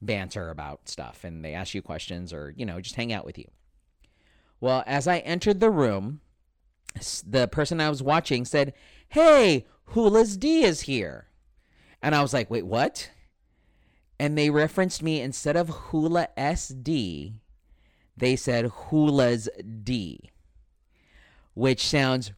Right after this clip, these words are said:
really bad. It sounds like you're talking about my penis. <laughs> Sorry if you're listening to this in the car.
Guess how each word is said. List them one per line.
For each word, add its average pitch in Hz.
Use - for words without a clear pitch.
really 143
bad. 80
It 131
sounds 151
like 165
you're 156
talking 131
about 113
my 101
penis. -
<laughs> -
Sorry 277
if 247
you're 254
listening 240
to 233
this 214
in 214
the 220
car. 170